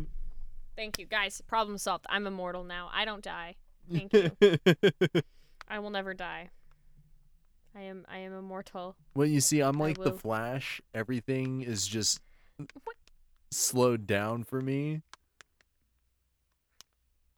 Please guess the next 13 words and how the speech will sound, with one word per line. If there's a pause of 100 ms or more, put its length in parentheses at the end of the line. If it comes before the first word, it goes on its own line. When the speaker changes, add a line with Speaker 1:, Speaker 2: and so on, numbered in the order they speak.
(680)
Speaker 1:
Uh-huh. (480)
Speaker 2:
'Cause
I
go
at
such
a
fast
rate.
I'm
just
so
quick